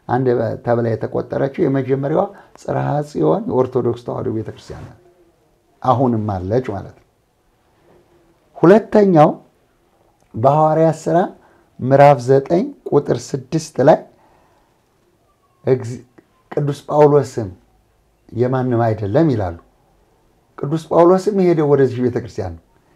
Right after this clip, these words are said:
እንዴት ሄደ ነው? «ሳውል ሳውል ለምን ታሳድደኛለህ?» ብሎ እግዚአብሔር ጠራው ይላል።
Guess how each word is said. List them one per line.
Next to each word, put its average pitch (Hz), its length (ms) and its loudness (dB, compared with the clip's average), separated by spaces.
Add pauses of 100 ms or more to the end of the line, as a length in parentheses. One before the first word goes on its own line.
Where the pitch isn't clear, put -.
(140)
እንዴት 151 340 6
ሄደ 117 300 4
ነው? 87 140 -2 (800)
«ሳውል 170 460 8
ሳውል 117 460 2 (1600)
ለምን 165 460 2
ታሳድደኛለህ?» 95 1080 -10 (140)
ብሎ 156 240 -10
እግዚአብሔር 135 460 -8 (400)
ጠራው 151 460 -4
ይላል። 95 240 -16